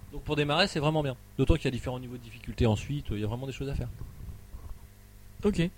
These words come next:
Speaker 2: C'est
Speaker 1: Voilà.
Speaker 2: non plus rien pour Exit, très bien. Euh, Dodonpachi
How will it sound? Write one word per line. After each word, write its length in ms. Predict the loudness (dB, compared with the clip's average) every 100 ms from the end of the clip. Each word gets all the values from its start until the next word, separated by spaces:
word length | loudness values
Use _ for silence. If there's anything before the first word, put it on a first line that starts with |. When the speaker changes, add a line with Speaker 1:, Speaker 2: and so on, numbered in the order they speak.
| -12 -18 -18 -12
Speaker 2:
C'est 160 | 0 10
Speaker 1:
Voilà. 260 | 12 12
Speaker 2:
non 100 | 10
plus 140 | 2 2
rien 160 | 4
pour 140 | 4 4
Exit, 280 | 4 2
très 160 | 4 6
bien. 180 | 6 4 -2 -18 -4 4
Euh, 380 | 8 8 8 8
Dodonpachi 600 | 8 12 12 12 6